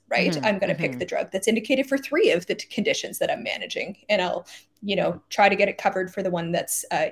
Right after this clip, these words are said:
Speaker 1: easiest for coverage, which would be atopic derm with the particular biologic <laughs> that I'm thinking about.
Speaker 2: <laughs> Yes,
Speaker 1: Um, and that's sort of
Speaker 2: absolutely.
Speaker 1: how we would sort of tailor treatment. So I think that's true if you go to sort of any talk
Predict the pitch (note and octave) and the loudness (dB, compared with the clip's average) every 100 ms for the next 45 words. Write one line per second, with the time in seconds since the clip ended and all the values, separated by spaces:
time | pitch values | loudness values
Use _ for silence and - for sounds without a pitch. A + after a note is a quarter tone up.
0 | - A#3 G#3+ F#3+ - - G#3+ C4 D#4+ - | 2 2 2 0 -4 0 2 2 0 -2
1 | - - F#3+ F#3 F3 F#3 F#3 E3+ F3 A3 | -6 -4 -8 -2 -2 -2 -6 -6 -6 -4
2 | C4+ F#3+ - - G3 F#3+ F#3 D#3+ D#3 - | -2 -4 -8 -14 -10 -4 -2 0 0 -2
3 | - B3+ - C#4+ C#4 B3+ A3 G3+ A#3+ B3+ | 0 0 2 2 4 2 2 6 6 6
4 | A3+ F#4+ F3+ F#3+ E3+ B2+ - G3+ D#3+ G3+ | 4 4 4 6 6 4 4 4 8 8
5 | G#3 F#3+ G#3+ G3 - G3 F#3 F#3+ F3+ F3 | 8 8 4 2 4 6 6 4 2 0
6 | - E3 E3 _ - G3+ F#3 F#3+ - F#3 | -2 -2 -4 _ -6 -2 -2 -4 -4 -6
7 | - G#3+ - - G3+ E3+ F3+ - - _ | -6 -8 -6 -2 2 2 -2 -12 -20 _
8 | _ _ _ - C4 D#4+ F4 - - C4 | _ _ _ -2 0 4 6 6 6 6
9 | C4+ A3+ A3 G#3 - - - G3 F3 - | 6 6 4 4 0 -2 -4 -2 -2 -4
10 | G#3+ B3 C#4+ D4 - G#3 A3 - | 2 4 4 2 2 4 4 0